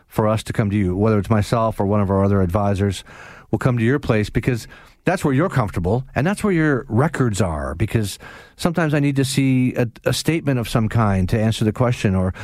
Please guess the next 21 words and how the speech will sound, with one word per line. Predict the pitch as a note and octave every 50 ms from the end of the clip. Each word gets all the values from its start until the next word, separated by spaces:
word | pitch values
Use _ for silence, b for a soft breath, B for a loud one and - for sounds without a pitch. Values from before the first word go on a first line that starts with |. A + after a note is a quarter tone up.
| B B B B
or | - A2+ A#2 A#2 A#2 A2+
if, | A2 - -
if | - B2+ A2+ -
we're | - A2+
gonna | G#2+ B2+ A#2+ A#2+
do | A2+ B2 C3
the | A#2 A2
transfer | - - B2 B2 C3 C3 - B2 A2 G#2+ G#2 G2+ -
from | - - B2 A2 G#2+ G#2
the | G#2+ G2
bank | A2+ A2 G#2+ G#2+ -
over | A#2 A2
to | G#2
the | G2+
insurance | G2 - - B2 B2 A#2+
company, | - - - G#2+ A#2 A2+ A2+ B B B B B B B B
I | - F#2 G#2
need | G#2 G#2+ G#2+
a | A2 A2
void | G#2 B2 B2 B2+ B2+
check. | - - F3+ - - - - -